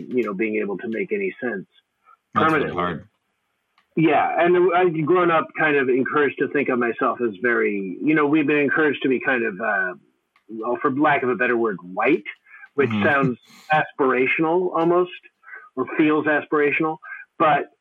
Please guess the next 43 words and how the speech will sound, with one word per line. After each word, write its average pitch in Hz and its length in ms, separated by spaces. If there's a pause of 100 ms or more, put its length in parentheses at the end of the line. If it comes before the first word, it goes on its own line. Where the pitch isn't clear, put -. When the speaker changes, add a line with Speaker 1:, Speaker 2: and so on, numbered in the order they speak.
(120)
Speaker 1:
um, 139 460
you 175 140
know, 165 180
encouraged 156 580
not 147 360
to 143 80 (120)
think 139 220 (120)
of 120 280
ourselves 123 580
as 95 140 (180)
Jewish. 107 320 (360)
That's 123 200
Speaker 2:
Okay. 113 240
Speaker 1:
for 98 80
sure. 78 320 (640)
And 139 240
he's 165 280
Jewish. 113 340 (240)
Um, 101 560 (240)
my 147 120
mother's 127 340
Scandinavian. 104 760
So 170 80
we 160 160
were, 147 160
in, 135 140 (140)
you 170 160
know, 139 100
we 131 160
were 135 120
brought 117 240
up 104 120
with 110 140 (340)
some 131 140
mild 127 340
Lutheran, 120 580 (120)
Lutheranism 113 880 (420)
and 113 300
encouraged 131 520
to, 117 240
you 165 120
know, 101 180
just 123 200